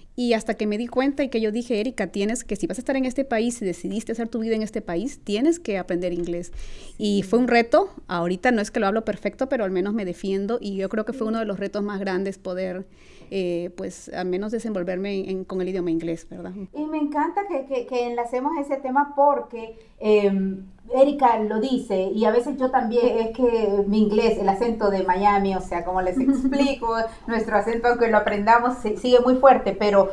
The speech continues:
Speaker 2: porque allá se habla español todo el tiempo, hay signs en las tiendas que dice, "Hablamos inglés". Pero sé que Erika me ha dicho ese tipo de cosas, pero al final yo la oigo hablar inglés y lo habla muy bien, y esto es algo muy bueno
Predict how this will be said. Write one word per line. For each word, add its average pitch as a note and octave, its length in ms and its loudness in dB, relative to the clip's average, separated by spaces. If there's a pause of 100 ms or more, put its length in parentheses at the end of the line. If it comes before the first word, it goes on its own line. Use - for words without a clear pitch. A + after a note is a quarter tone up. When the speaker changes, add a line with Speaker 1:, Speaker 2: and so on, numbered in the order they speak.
Speaker 2:
porque G3+ 220 4
allá F#3+ 180 4
se G3 140 -2
habla F3+ 340 0
español E3+ 540 -2
todo F#3+ 100 -4
el G#3+ 140 -2
tiempo, C#4 340 0
hay G3 280 6
signs G3+ 500 4
en F3+ 100 -2
las E3 160 -2
tiendas F#3+ 300 -2
que F3+ 100 -4
dice, F#3 340 -4 (160)
"Hablamos F3+ 440 2
inglés". E3+ 360 -6 (320)
Pero A#3+ 280 6 (100)
sé B3+ 300 0
que F#4+ 360 0
Erika D4 340 2
me C4+ 120 2
ha C4 120 8
dicho E4+ 340 -2
ese C#4+ 180 -6
tipo C4 300 -4
de C4 120 2
cosas, B3+ 300 -2 (300)
pero A#3 180 2
al A3 140 2
final A3+ 460 0 (340)
yo A#3 120 0
la D4 140 8
oigo D#4 200 4
hablar D#4 260 2
inglés D#4+ 260 2
y C#4 40 -4
lo C4 100 4
habla C#4 240 8
muy C4+ 160 -2
bien, C4+ 440 0
y B3 60 0
esto B3 160 0
es - 100 2
algo C#4+ 220 4
muy C4+ 220 6
bueno C#4+ 500 2